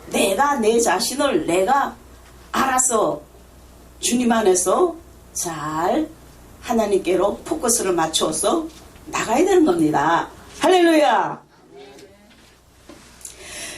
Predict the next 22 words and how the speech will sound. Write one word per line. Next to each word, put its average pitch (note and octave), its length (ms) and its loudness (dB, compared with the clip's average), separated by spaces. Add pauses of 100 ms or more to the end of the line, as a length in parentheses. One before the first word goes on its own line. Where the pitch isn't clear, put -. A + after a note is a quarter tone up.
(120)
그래서 D#4+ 840 2 (800)
인간의 F4 400 4
수단과 D#4+ 420 0
방법으로 D4+ 500 0
이어진 C#4+ 400 -2
재물은 A#3 440 0
오래가지 D4+ 480 2
못합니다. G#3+ 880 -2 (520)
어, - 60 -2 (340)
어디, - 480 0
여-, F#3 180 4 (460)
여기구나. D#3+ 500 0
그러면은 E4+ 760 2 (520)
이제 C#4 580 2 (380)
큰 G4 360 2
교회 E4+ 340 6
교인이었느냐 D4 1120 4
하며 B3 520 0
약속들이 C4 520 -2
다 A3+ 160 -2
틀려지는 D#4+ 560 2
거죠. F3+ 580 2